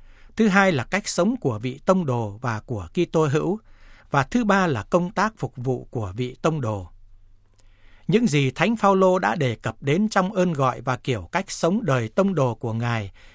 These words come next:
bao gồm cả một chương trình sống cho Kitô hữu thuộc mọi thời đại, trong đó có cả chúng ta. Tuy nhiên, điều đầu tiên cần ghi nhận ở đây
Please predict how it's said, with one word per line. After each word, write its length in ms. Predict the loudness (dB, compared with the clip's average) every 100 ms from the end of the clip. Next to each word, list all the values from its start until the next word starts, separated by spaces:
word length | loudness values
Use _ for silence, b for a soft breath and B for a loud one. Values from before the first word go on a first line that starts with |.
| b
bao 200 | 0 2
gồm 300 | 2 0 0
cả 280 | -2 -4 -2
một 260 | -6 -6 2
chương 220 | 2 2
trình 260 | -2 -6
sống 320 | -6 -4 -2 -2
cho 140 | -2
Kitô 420 | 0 0 2 2 4
hữu 340 | 2 0 -4 b b -2
thuộc 220 | -2 2
mọi 260 | 0 0 -2
thời 220 | -2 0
đại, 300 | 0 -2 -6 b b b
trong 220 | -2 0
đó 260 | 2 2 2
có 120 | 2 2
cả 320 | 0 -4 -6
chúng 220 | -6 -4
ta. 260 | 0 0 0 -6 -20 -20 -20 _ -20 -20 -12 4
Tuy 140 | 6
nhiên, 320 | 8 4 4 0 b b
điều 240 | 2 2
đầu 220 | 4 2 4
tiên 260 | 4 4
cần 260 | 4 0 2
ghi 140 | 2 2
nhận 220 | 2 -2
ở 260 | -4 -6 -2
đây 340 | 2 2 0